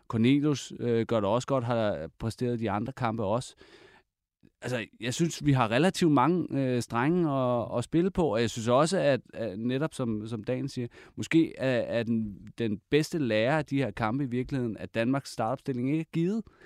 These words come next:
Vi har i virkeligheden fået flere, øh, flere strenge at spille på. Men jeg er helt enig med, med, med Mads, at der er også positioner i truppen, som, øh, som, lad os sige, det,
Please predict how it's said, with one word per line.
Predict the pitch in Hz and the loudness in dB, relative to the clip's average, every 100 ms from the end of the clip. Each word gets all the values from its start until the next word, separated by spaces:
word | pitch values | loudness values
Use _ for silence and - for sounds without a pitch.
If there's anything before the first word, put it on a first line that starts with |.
| - _ _ 127 | -20 _ _ 2
Vi | 135 | 6
har | 135 | 6
i | |
virkeligheden | 127 147 160 147 120 | 4 4 4 2 2
fået | 127 117 | -2 -2
flere, | 127 143 147 127 110 | 0 2 2 2 0
øh, | 104 90 85 - - | -2 -4 -8 -10 -10
flere | 139 143 | -6 -4
strenge | - 120 131 | -2 -2 -2
at | 131 | -4
spille | 127 127 | -6 -4
på. | 123 - - - | -6 -8 -16 -4
Men | 104 | 0
jeg | 98 | 4
er | |
helt | 143 165 | 6 6
enig | 143 147 | 8 6
med, | 139 113 110 92 | 6 4 2 0
med, | 107 104 92 82 | 0 0 0 -2
med | 87 95 | -4 -4
Mads, | 85 107 | -4 -6
at | 78 | -8
der | 64 | -10
er | 62 110 | -4 0
også | 127 104 117 127 104 - | 2 2 0 -2 -4 -8
positioner | 107 98 95 104 101 104 | -8 -8 -6 -4 -4 -6
i | |
truppen, | - 98 95 107 107 170 - | -6 -6 -4 -6 -10 -16 -12
som, | 101 90 85 | -8 -6 -6
øh, | 80 71 - - - | -8 -10 -12 -14 -14
som, | - 90 - - - - - 170 165 _ _ _ _ - - - _ - | -12 -12 -12 -14 -16 -20 -20 -20 -20 _ _ _ _ -20 -20 -20 _ -8
lad | 104 | -6
os | |
sige, | - 131 | -2 -2
det, | 123 117 | 0 -2